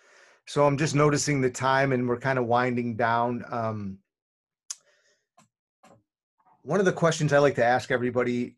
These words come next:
uh, and in closing is, you know,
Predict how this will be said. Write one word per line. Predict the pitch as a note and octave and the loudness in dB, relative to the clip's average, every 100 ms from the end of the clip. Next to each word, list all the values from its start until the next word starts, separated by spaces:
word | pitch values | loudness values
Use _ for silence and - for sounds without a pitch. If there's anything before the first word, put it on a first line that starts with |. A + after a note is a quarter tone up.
| - | -6
uh, | A2+ A2+ G#2+ - _ _ _ _ _ _ _ _ _ _ _ - | -2 0 -2 -4 _ _ _ _ _ _ _ _ _ _ _ -6
and | C#3+ D#3 | -4 0
in | F3 | 0
closing | D#3 - C#3+ C3+ B2+ B2 A2+ - | 0 0 0 0 -2 -6 -8 -10
is, | B2+ B2 B2 A2 - - _ - | -2 0 0 -4 -10 -14 _ -14
you | C#3 | -6
know, | C3 A#2+ | -4 -6